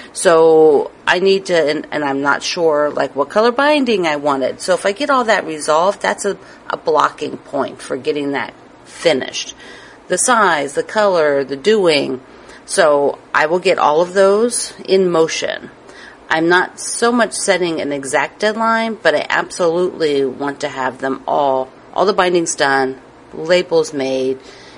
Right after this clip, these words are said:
and trimmed by the end of August. And then bonus will be actually getting some of the bindings on, because I have other work. I mean, this is sort of my, um, fun work,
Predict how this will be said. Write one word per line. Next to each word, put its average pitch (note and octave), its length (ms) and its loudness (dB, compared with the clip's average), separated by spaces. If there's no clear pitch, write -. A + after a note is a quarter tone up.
and C#3+ 500 -2
trimmed A#2+ 840 -4
by C#3+ 140 2
the C#3 240 -6
end D3+ 400 -2
of C3 220 -4
August. B2+ 600 -4
And C#3+ 160 -6
then C3+ 140 -4
bonus G#3 560 2
will E3 120 2
be D3+ 420 -4
actually D3+ 260 -6
getting C#3 220 -4
some C3+ 220 -6
of B2+ 60 -6
the A#2+ 80 -6
bindings A#2 540 -8
on, - 400 -6
because C#4 220 0
I C4+ 80 2
have A3+ 140 0
other F#3 180 0
work. - 380 -4
I - 40 -8
mean, D#3+ 160 0
this G3 220 4
is G3 200 0
sort F3 220 2
of D3+ 180 0
my, C#3 480 0
um, C3 440 -2
fun G3+ 720 -2
work, C4+ 420 -2